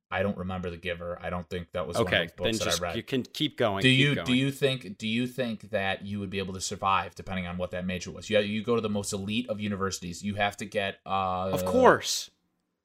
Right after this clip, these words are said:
Speaker 2: Of course. As, at an elite university, it does, it doesn't even matter what your fucking degree is. Dude, I know kids that have gone to Ivy League schools and they majored in, like, like, uh,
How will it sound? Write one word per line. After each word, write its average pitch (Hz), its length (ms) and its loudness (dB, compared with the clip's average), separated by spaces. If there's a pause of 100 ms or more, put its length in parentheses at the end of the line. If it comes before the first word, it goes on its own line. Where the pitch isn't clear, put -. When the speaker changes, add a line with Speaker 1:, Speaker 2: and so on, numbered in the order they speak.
Speaker 2:
Of 143 100 -10
course. - 580 -2 (680)
As, - 240 2
at 208 120 12
an 220 60 4
elite 202 260 6
university, 208 520 6
it 143 60 2
does, 170 200 6
it 160 100 -4
doesn't 175 200 2
even 143 200 4
matter 139 500 8 (500)
what 113 240 0
your 110 140 0
fucking 113 360 0
degree 104 300 0
is. - 80 -10 (160)
Dude, 220 160 -2
I 208 100 12
know 254 160 8
kids 226 220 0
that 202 100 6
have 147 120 2
gone 165 200 10
to 139 100 6
Ivy 147 260 6
League 156 180 2
schools 156 500 2
and 143 160 2
they 147 100 4
majored 147 440 4
in, 143 140 2
like, 120 340 -2 (340)
like, 127 180 0 (260)
uh, 123 280 4